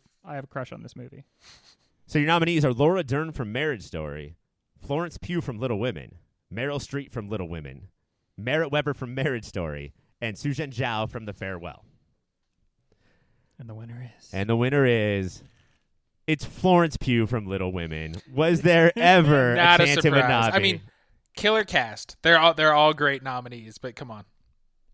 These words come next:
Speaker 1: Yeah, and again, there are scenes where you watch her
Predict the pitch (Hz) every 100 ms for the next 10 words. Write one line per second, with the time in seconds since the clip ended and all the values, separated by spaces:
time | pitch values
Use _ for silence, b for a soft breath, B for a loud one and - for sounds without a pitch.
0 | - 175 143 139 135 165 160 156 _ _
1 | - 160 170 170 147 156 156 156 147 139
2 | 127 117 117 123 123 123 113 127 - -
3 | _ _ - 131 127 139